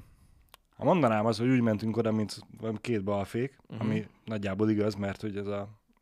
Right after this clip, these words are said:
Speaker 1: mm, szeretnénk szárítógépet venni. És kérjük az eladó segítségét, hogy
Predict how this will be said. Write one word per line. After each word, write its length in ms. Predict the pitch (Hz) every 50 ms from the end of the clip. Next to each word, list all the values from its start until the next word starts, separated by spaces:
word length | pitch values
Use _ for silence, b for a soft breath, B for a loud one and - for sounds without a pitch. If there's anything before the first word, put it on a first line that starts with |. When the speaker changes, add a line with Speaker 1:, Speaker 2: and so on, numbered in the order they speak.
| _ _ _ _ _ _ -
Speaker 1:
mm, 80 | 90 87 87 98 90 - -
szeretnénk 460 | - 123 117 101 92 - 98 92 92
szárítógépet 760 | - 101 90 90 90 85 - - 87 87 90 - - 101 -
venni. 260 | - 95 92 92 90 98 - _ _ _ _ -
És 240 | 98 92 - - - 110 - -
kérjük 280 | - 107 101 98 -
az 120 | 101 95 98
eladó 280 | 95 92 90 90 95
segítségét, 580 | 87 - 110 107 104 95 - 113 107 107 104 -
hogy 240 | 104 101 95 -